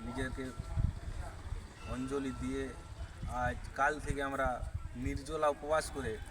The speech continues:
আজকে আমরা পুজো দিলাম, যাতে আমাদের এই নতুন বছরে নতুন করে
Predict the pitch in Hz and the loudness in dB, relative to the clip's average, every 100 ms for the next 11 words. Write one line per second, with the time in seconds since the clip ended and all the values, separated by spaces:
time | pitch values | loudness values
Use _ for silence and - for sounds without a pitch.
0 | - - - - - - - 120 127 139 | -12 -10 -10 -10 -12 -12 -6 -4 -4 -2
1 | 135 135 135 123 131 131 131 127 104 - | 0 0 -2 -4 -4 -2 -2 -2 -6 -10
2 | - 113 135 127 127 131 123 - - - | -8 -6 -2 0 0 -2 -6 -10 -14 -14
3 | - - - - - 123 135 143 135 180 | -14 -16 -16 -16 -10 -6 -4 -4 -4 -2
4 | 175 156 160 180 170 170 156 - 165 156 | 0 0 -2 0 2 2 -2 -4 -6 -4
5 | 160 160 156 | -2 -2 -2